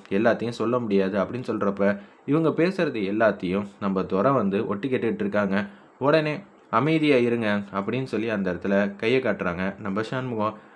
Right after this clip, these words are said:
டக்குன்னு வாசல்ல இருக்கிற கதவை திறந்து பார்த்தா, அங்க யாருமே இல்ல. "இல்லையே, நம்ம பேசிட்டு இருந்தப்ப நிழல் தெரிஞ்சிச்சு" அப்படின்னு சொல்லிட்டு வேக வேகமா வந்துட்டு இருக்காங்க நம்ம சண்முகம் ரூமை விட்டு வெளியே. அப்பன்னு பார்த்து தோரா கேஷுவலா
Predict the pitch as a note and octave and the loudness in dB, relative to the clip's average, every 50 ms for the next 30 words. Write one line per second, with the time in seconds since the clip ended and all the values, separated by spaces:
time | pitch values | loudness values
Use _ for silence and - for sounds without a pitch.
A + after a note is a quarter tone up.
0 | - - - - - E3 D#3+ D#3 D#3 D#3 C#3 B2+ C3 C3+ - C#3+ C3+ A#2+ G#2 G2 | -10 0 2 2 2 2 -2 -4 -2 0 2 2 2 2 0 -2 -2 -2 -4 -2
1 | - G2+ G2+ G2 G2 G2 A2+ B2 A#2+ G2+ G#2+ G2+ G#2 A2 G#2+ G2 F#2+ F2+ F2 G#2 | -2 -2 -2 0 0 0 2 2 0 0 0 -2 -2 -4 -4 -4 -4 -4 0 0
2 | G#2 A2+ - - - - - - - D3+ E3+ F3 E3+ D3+ B2+ B2 C3+ C#3 C#3+ D3 | 0 -2 -2 -6 -16 -20 -14 -8 -6 -4 -2 0 0 2 4 4 4 4 2 0
3 | D3 C#3+ C3 A2+ G#2 G2 F#2 F#2 G2 - - - - - - - G#2+ A2 B2 C3 | 0 0 0 0 0 2 0 0 -2 -4 -10 -20 -20 -20 -10 -6 -4 0 2 2
4 | B2 G#2 F#2+ F#2 F2+ F2+ - - G2 F#2+ F2+ - A#2 B2+ B2+ C#3+ C3 C3 A2+ G2+ | 4 4 2 2 0 -4 -6 -4 -4 -2 -2 0 0 0 0 0 -2 -4 -4 -2
5 | G2 F#2 F2 - F#2+ F#2 F#2+ F#2+ - - G#2 A2 B2 C3 B2 B2 A2+ A2 A#2 A#2 | -2 -2 -2 -2 -2 -2 -2 -2 -4 -4 -2 -2 -2 -2 -2 -2 -2 -2 -2 -2
6 | A2 G#2 G2+ - F#2+ F2+ E2+ F2+ F2 - - A2+ A#2 G#2+ G#2 F#2+ F#2 E2+ E2+ G2 | -4 -6 -2 -2 -2 -2 0 -2 -4 -6 -6 -6 -4 -4 -2 -2 -2 0 0 -2
7 | A2 - - - - - - - - _ - C#3 D3+ E3 D#3+ D3 A#2+ A2 G2+ A2 | -2 -2 -6 -14 -20 -20 -20 -20 -20 _ 0 2 2 4 4 2 0 0 0 -2
8 | B2+ B2 A2+ A#2 B2+ B2 G2+ A#2+ G#2+ F#2+ F#2+ E2+ E2+ G2+ A#2 - - C3 C#3+ C#3+ | -2 -2 -2 -2 -2 -2 -2 -2 -2 -2 -2 -2 -2 -4 -6 -6 -8 -6 -6 -4
9 | D3 D3 D3 C#3 C#3+ C#3 B2+ A2 G#2 G2+ G#2 G2+ G2+ - A#2+ C3 C3+ C3+ B2+ A#2 | -4 -4 -4 -4 -4 -4 -4 -2 -2 -2 -2 -4 -6 -6 -2 -2 0 0 0 -2
10 | G#2+ - B2 A2 G#2+ A2 G#2 G#2 G2 - - A2 - - C#3+ C#3+ C3+ A#2 G2+ F#2 | -2 0 0 0 0 0 0 0 0 -2 -2 -4 -6 -4 -4 -2 -2 0 -2 0
11 | F#2+ G2 G2+ G2+ - - - - - - - C#3+ D#3 E3+ E3 D3+ D3 - B2+ C3+ | 0 -2 -2 -2 -6 -14 -20 -20 -20 -4 2 2 4 6 4 4 4 2 0 0
12 | C3+ - B2+ G#2+ G2+ G2+ | 0 -2 -4 -2 0 0